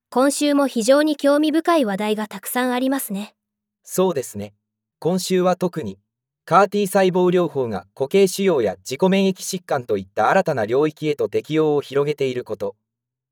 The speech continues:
Speaker 2: そしてクリスパーなどの遺伝子編集技術が小児の難病治療で大きな成果を上げていることが注目されます。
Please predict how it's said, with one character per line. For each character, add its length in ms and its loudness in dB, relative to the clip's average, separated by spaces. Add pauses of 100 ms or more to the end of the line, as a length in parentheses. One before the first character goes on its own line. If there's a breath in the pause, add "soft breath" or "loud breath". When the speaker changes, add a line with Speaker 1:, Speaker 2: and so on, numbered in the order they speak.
(260)
Speaker 2:
そ 120 4
し 80 -4
て 180 0 (100)
ク 120 -2
リ 100 0
ス 100 -10
パ 140 6
ー 40 2
な 100 2
ど 100 0
の 140 -2
遺 80 -6
伝 180 0
子 140 -8
編 180 -2
集 220 0
技 120 -2
術 220 -6
が 240 -6
小 260 4
児 120 0
の 100 0
難 240 0
病 160 0
治 140 -8
療 200 0
で 120 -4
大 200 4
き 120 -6
な 100 -2
成 220 0
果 140 -2
を 40 2
上 140 2
げ 100 0
て 120 -2
い 60 -2
る 100 -4
こ 120 -4
と 80 -2
が 140 -6
注 240 -6
目 180 -6
さ 140 -2
れ 100 0
ま 100 -6
す。 200 -18